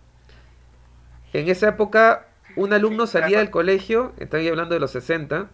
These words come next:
un alumno salía del colegio de veinte años. Creo que pocos alumnos saben esos detalles. Uno salía del colegio siendo una persona mayor.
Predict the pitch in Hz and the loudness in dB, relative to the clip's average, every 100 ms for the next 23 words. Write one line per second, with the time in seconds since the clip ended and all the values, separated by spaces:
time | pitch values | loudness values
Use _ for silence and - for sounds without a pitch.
0 | - - 160 180 202 156 151 196 185 135 | -20 -8 -4 -2 -2 -4 -2 -2 -2 -4
1 | 151 156 196 196 139 131 143 170 165 202 | -4 -2 -2 -2 -4 -4 -4 -6 0 2
2 | 240 156 117 - - - - - - - | 0 -4 -10 -14 -20 -20 -20 -20 -20 -20
3 | - - - - - - 185 190 180 190 | -20 -20 -20 -20 -12 -2 0 0 0 0
4 | 196 185 175 180 175 185 175 175 170 147 | 0 0 -2 -2 0 0 -2 -2 -2 0
5 | 165 156 127 - - 175 220 214 170 202 | 0 0 -4 -10 -6 -2 -2 -2 -2 -2
6 | 190 175 185 190 190 196 190 131 170 175 | 0 -2 -4 -6 -4 -4 -4 -6 -6 -6
7 | 135 156 208 | -4 -2 -4